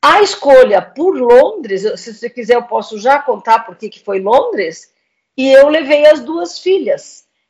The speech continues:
Então, eu vou te dizer, é, que, na verdade, quem escolheu Londres foram as minhas filhas.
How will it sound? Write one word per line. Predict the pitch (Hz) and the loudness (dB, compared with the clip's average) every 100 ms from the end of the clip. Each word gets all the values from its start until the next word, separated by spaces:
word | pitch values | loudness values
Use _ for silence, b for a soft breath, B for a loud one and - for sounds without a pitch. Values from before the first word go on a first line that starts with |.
| _ | _
Então, | 269 269 269 208 170 _ b b _ | -12 0 2 2 -2 _ b b _
eu | 269 | -2
vou | 277 359 | 0 -4
te | 359 | -6
dizer, | 240 226 196 214 285 | -8 -10 -6 0 2
é, | 285 190 196 - 196 | 2 0 -6 -4 -4
que, | 190 - 269 262 262 254 233 - _ _ _ _ _ _ | -4 -12 -8 -4 -2 -2 -4 -10 _ _ _ _ _ _
na | 254 320 | -2 -2
verdade, | 311 262 202 254 285 190 180 _ _ | 2 2 4 2 0 -6 -14 _ _
quem | 330 359 | -6 -6
escolheu | 320 - 240 220 240 | -8 -2 0 4 2
Londres | 233 226 254 277 285 | 2 0 0 -2 -8
foram | - 285 285 | 0 2 2
as | 277 | 2
minhas | 277 285 | 0 -2
filhas. | 285 262 202 508 - - | -10 -10 -8 -12 -14 -20